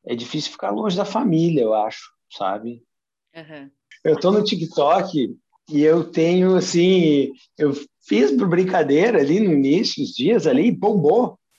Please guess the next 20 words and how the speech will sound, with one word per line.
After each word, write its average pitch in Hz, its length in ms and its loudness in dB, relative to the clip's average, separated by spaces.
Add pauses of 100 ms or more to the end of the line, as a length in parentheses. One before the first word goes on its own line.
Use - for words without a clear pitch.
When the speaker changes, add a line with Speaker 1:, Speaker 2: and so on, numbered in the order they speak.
(260)
Speaker 1:
Eu, 226 260 -2 (1120)
muito 262 540 2
seguidor, 123 640 0
assim. - 280 -14 (840)
E 151 80 2
aí, 180 180 4
muita 254 380 2
gente 240 200 2
escrevendo. 214 760 0
Tive 185 320 -6
um 240 60 2
vídeo 208 360 -2
que 170 140 -18
deu 185 340 0 (320)
oito 170 380 -2
milhões 139 920 0
de 120 120 -6
views 151 760 -2
e, 117 360 -4
Speaker 2:
Nossa. 90 220 -20